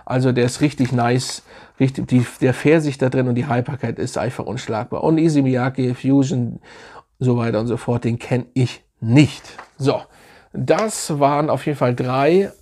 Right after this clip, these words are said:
super Sammlungen, also auch von logischerweise Roman, richtig schöne Sammlung. Also ihr müsst eigentlich nichts mehr haben, ihr müsst auch nicht weniger haben.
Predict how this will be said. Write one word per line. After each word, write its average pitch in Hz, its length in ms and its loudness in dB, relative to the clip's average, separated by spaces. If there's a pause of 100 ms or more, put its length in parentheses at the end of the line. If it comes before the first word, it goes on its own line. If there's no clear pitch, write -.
(480)
super 196 640 0
Sammlungen, 143 520 0
also 131 220 2
auch 131 200 0
von 120 540 -2
logischerweise 120 720 -2
Roman, 151 480 0 (480)
richtig 139 500 0
schöne 127 540 -2
Sammlung. 135 500 0
Also 127 240 2
ihr 123 300 2
müsst 139 320 0
eigentlich 123 320 -2
nichts 120 320 -4
mehr 147 280 2
haben, 156 220 0
ihr 123 80 0
müsst 123 220 -4
auch 123 100 -2
nicht 123 220 -4
weniger 139 360 0
haben. 135 340 2